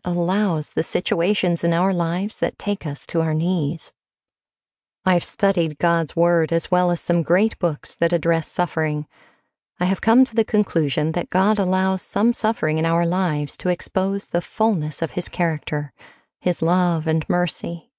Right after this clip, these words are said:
His compassion and concern, His forgiveness and redemption,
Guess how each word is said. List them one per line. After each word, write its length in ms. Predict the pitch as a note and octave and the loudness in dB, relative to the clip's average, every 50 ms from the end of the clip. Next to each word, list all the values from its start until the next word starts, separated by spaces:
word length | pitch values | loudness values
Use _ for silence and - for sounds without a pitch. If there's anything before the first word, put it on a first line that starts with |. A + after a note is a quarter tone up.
| _ - | _ -4
His 140 | G#3 G#3 | -4 -2
compassion 640 | - - F#3 F#3+ - G3 G3+ G3+ G3 - - G3 F3 | 0 0 0 0 2 0 0 0 0 0 0 -2 -2
and 140 | F3 E3+ F3 | -2 -4 -4
concern, 680 | - F3+ E3+ E3+ - - A3+ A#3 A#3 F3+ D3+ D3 D3+ - - - - - - _ _ _ _ _ | -2 -2 -2 -2 -2 0 0 2 2 0 0 -2 -6 -8 -12 -20 -20 -20 -20 _ _ _ _ _
His 180 | - - E3+ - | -4 -4 -4 -2
forgiveness 800 | - - D#3 D3 D#3 E3 E3 - - G3 G3+ G3+ - - - - | -2 -2 -2 0 2 0 0 0 0 -2 -2 -2 -4 -6 -4 -2
and 180 | F3 E3+ - | -2 0 0
redemption, 720 | F#3+ G3 F#3 E3+ D#3 D3+ C#3+ - - D#3 D3 D3 D3 D3 | 0 0 2 2 0 0 0 -2 -2 0 -2 -2 -2 -6